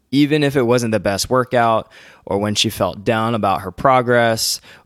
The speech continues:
or her knee was super grumpy, she always showed up and did what she could. And she communicated super well. And she would often make sure to share how she was feeling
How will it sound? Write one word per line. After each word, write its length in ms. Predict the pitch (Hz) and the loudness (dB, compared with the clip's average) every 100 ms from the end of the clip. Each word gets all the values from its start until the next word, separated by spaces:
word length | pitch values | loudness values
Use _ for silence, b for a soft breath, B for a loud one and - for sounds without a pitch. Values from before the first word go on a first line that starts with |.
| - | -4
or 520 | 110 107 101 98 92 | 0 0 0 -2 -4
her 180 | - 104 | -8 -8
knee 320 | 104 123 135 | -2 2 2
was 160 | 127 120 | 2 2
super 320 | - - 117 | 0 0 -2
grumpy, 640 | 107 113 107 104 104 101 | -2 -2 0 -2 -2 -2
she 180 | - - | -2 2
always 320 | 113 117 117 | 2 4 2
showed 300 | 110 120 110 | 2 2 2
up 300 | 107 101 98 - | 2 0 -2 -6
and 180 | 107 | -6
did 200 | 90 104 | -4 -4
what 160 | 98 98 | -2 -2
she 160 | - 90 | -4 -6
could. 320 | 90 - - _ _ B B B B - | -8 -10 -14 _ _ B B B B -4
And 140 | 107 | 0
she 160 | - 131 | 0 0
communicated 720 | 160 151 147 143 123 107 87 | 0 2 2 2 2 0 0
super 420 | - 120 113 95 | 0 0 0 -2
well. 300 | 90 80 - _ _ _ _ _ 110 | -4 -4 -8 _ _ _ _ _ -6
And 140 | 110 | -2
she 300 | - 127 131 | 0 2 2
would 200 | 123 123 - _ | 2 0 -2 _
often 680 | 113 120 120 - 127 120 117 | 0 2 0 -2 0 0 -2
make 180 | 110 107 | -2 -2
sure 340 | - 117 110 | 0 0 0
to 320 | 107 - 113 104 | -2 -2 -2 0
share 440 | - 117 110 110 | 0 2 2 0
how 140 | 110 | 0
she 240 | 101 - 107 | 0 0 0
was 200 | 98 - | -2 0
feeling 520 | 165 151 143 131 127 | 2 2 2 -2 -4